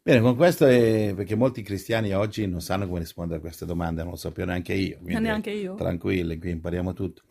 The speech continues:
Speaker 1: Quindi quando vengono gli atei col dente un po', eh, arrabbiati, i satanisti specialmente, i satanisti non dicono mai che sono satanisti, ok? I satanisti fanno finta di essere rispettab-, rispettabili atei, liberi pensatori, ma son,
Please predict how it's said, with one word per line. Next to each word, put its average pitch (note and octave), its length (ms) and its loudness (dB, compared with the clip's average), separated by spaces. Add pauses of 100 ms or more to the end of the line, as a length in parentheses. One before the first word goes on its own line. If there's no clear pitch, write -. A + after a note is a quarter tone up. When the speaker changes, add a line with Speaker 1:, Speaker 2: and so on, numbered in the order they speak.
(320)
Speaker 1:
Quindi G2+ 240 2
quando A2 240 4
vengono A#2+ 580 4 (200)
gli G2 240 0
atei G2+ 720 2
col F2+ 180 -2
dente F#2+ 400 -2
un E2 140 -4
po', F2 680 -4 (540)
eh, - 80 -12 (380)
arrabbiati, F#2+ 600 2
i - 20 -2
satanisti G#2 640 2
specialmente, F2 480 -6
i - 20 -12
satanisti F2+ 440 -8
non E2+ 80 -6
dicono E2+ 240 -8
mai E2+ 180 -6
che F2 80 -14
sono E2 120 -14
satanisti, E2+ 580 -14
ok? F2 100 -14
I G#2+ 240 2 (240)
satanisti G2+ 580 -2
fanno F2+ 200 -8
finta G2 260 -4
di F2 100 -2
essere F#2 380 -2 (140)
rispettab-, F#2 680 -8 (180)
rispettabili G2 640 -4
atei, F#2+ 440 -10
liberi F#2+ 320 -6
pensatori, F#2 680 -8 (300)
ma G#2 180 0
son, G2 320 -6